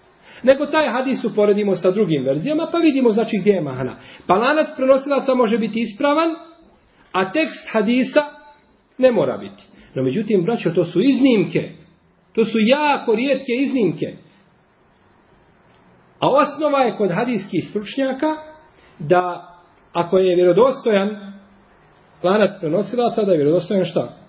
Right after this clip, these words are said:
Hadis. To je osnova po kojoj se sudi,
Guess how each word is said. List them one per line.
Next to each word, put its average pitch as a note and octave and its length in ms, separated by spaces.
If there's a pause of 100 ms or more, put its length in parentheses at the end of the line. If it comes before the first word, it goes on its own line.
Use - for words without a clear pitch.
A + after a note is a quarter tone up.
(1000)
Hadis. B2+ 260 (1400)
To D#3 80
je C#3 80
osnova G#3 520
po G3 60
kojoj F#3+ 220
se E3+ 120
sudi, B3+ 480